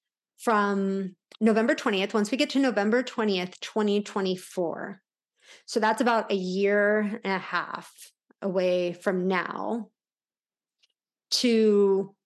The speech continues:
twenty forty-three, that's really when we're firmly in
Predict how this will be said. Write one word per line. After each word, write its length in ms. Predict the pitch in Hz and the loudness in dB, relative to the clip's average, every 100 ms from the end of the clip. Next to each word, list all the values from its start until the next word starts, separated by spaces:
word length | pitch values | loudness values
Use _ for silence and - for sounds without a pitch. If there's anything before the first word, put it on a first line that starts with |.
| - | -20
twenty 480 | - 233 226 226 220 | -4 0 2 2 0
forty-three, 880 | 220 208 190 185 190 190 175 - - | 2 2 2 0 0 -2 0 -4 -8
that's 520 | 185 202 208 220 - | -4 0 0 -2 -6
really 680 | 180 185 220 214 208 196 190 | -4 -2 2 4 4 4 2
when 220 | 180 185 | 0 0
we're 120 | 180 | -2
firmly 560 | 185 - 190 190 185 180 | -4 -2 0 0 0 0
in 640 | - 190 180 170 170 175 | -2 -2 -2 -2 -4 -6